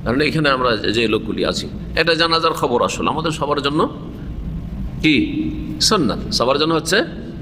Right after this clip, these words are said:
সুন্নাত, মুস্তাহাব। আর কিছু লোক এম-, এমন গেল যাতে জানাজাটা হয়ে যায়, এটাতে কি হয়ে গেল? আমাদের সবার পক্ষ থেকে ফরজ আদায় হয়ে গেল, একে বলা হয় ফরজে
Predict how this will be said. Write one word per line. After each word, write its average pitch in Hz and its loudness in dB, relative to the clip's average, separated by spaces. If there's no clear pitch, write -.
সুন্নাত, 185 2
মুস্তাহাব। 151 2
আর 143 4
কিছু 254 4
লোক 214 2
এম-, 147 0
এমন 160 2
গেল 151 2
যাতে 156 4
জানাজাটা 127 0
হয়ে 170 2
যায়, 113 0
এটাতে 127 -2
কি 156 0
হয়ে 143 4
গেল? 151 2
আমাদের 139 2
সবার 127 2
পক্ষ 135 -2
থেকে 143 -2
ফরজ 127 2
আদায় 123 4
হয়ে 120 2
গেল, 107 0
একে 139 0
বলা 131 2
হয় 151 0
ফরজে 120 2